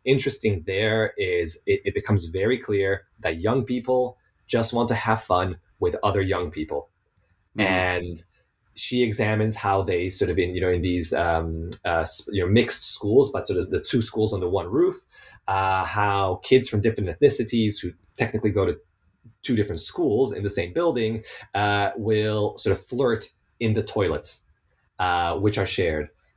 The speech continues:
Speaker 1: Um, but then the second they go back to their communities, uh, they're sanctioned for this. So they could never actually go on to, let's say, date, marry, and have a child, because it's, it's actually almost seen as a child of a mixed, uh,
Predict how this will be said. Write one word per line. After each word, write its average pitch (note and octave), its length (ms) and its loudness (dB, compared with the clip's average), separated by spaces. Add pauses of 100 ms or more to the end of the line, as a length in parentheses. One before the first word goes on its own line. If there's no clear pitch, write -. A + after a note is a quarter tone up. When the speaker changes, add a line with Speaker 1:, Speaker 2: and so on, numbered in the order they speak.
(140)
Speaker 1:
Um, F#2 500 0
but G#2+ 240 -2
then A#2 240 2
the G#2+ 80 0
second C#3 300 -2
they B2 80 0
go A2 120 0
back B2 360 -2
to - 60 -2
their G2 120 0
communities, A2 800 -2 (300)
uh, G2+ 640 0
they're G2+ 200 2
sanctioned G#2+ 500 -2
for E2 140 -2
this. C#2+ 180 -2
So G2 120 -4
they A2 100 2
could B2 140 0
never C3+ 280 0
actually A#2 640 0
go A2+ 220 0
on A2 220 2
to, G2 120 -8
let's G2 220 -2
say, E2+ 360 0 (100)
date, B2 380 0 (280)
marry, G#2+ 540 0
and F#2 80 -10
have F#2+ 160 -2
a F2 60 -4
child, C3 500 0
because G#2+ 240 -2
it's, - 240 -4
it's G2+ 160 -2
actually B2 320 2 (100)
almost C3 320 0
seen A#2+ 220 0
as G2 300 0
a - 80 -4
child A#2+ 420 -2
of G2+ 100 -2
a F#2+ 80 -4
mixed, - 500 -4
uh, E2 360 0